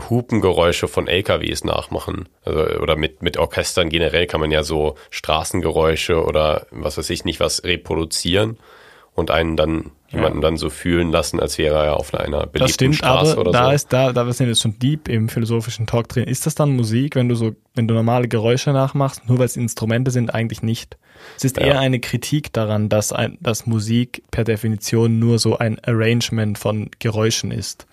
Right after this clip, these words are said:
Speaker 1: Ja, das stimmt.
Speaker 2: Das ist eigentlich eine schlechte Musikdefinition, weil Sprache ist das ja auch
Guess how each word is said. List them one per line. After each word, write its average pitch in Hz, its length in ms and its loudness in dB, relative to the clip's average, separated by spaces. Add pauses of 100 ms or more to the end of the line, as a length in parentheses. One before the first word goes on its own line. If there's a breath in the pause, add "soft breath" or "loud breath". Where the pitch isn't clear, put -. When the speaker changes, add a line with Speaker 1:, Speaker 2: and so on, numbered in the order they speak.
Speaker 1:
Ja, 80 220 0
das 78 140 -6
stimmt. 76 220 -4 (280 loud breath)
Speaker 2:
Das - 80 -4
ist - 40 4
eigentlich 135 160 6
eine 123 100 4
schlechte 123 340 0
Musikdefinition, 104 1000 0
weil 104 300 2 (200)
Sprache 117 400 2
ist 113 160 0
das 107 100 -2
ja - 160 0
auch 120 400 0